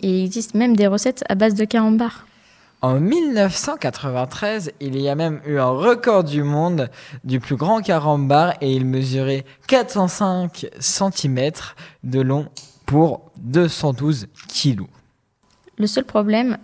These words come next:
Speaker 1: c'est son prix. Depuis sa création, il a été multiplié par vingt. Si sa taille avait eu la même inflation que son prix,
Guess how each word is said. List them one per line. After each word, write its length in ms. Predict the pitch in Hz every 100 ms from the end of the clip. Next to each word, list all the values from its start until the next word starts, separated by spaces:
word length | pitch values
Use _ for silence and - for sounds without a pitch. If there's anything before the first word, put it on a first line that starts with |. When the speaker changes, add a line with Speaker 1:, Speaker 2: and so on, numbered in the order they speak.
| -
Speaker 1:
c'est 320 | - - 294
son 180 | 269 214
prix. 280 | - - - - - - _
Depuis 220 | 196 214 277
sa 160 | 262
création, 480 | 233 240 220 - 269 -
il 80 |
a 60 | 196
été 280 | 190 185 226
multiplié 640 | 220 220 - 214 247 269
par 300 | 262 170 -
vingt. 300 | 170 220 202 202 - _
Si 160 | -
sa 140 | 214 208
taille 260 | 247 254 254
avait 440 | 202 185 202 208 - - _ _ _ _ _ -
eu 180 | 214
la 160 | 202 185
même 280 | 202 262 254 -
inflation 600 | 240 233 214 - - 233
que 160 | 220 277
son 220 | - 202
prix, 320 | - 190 190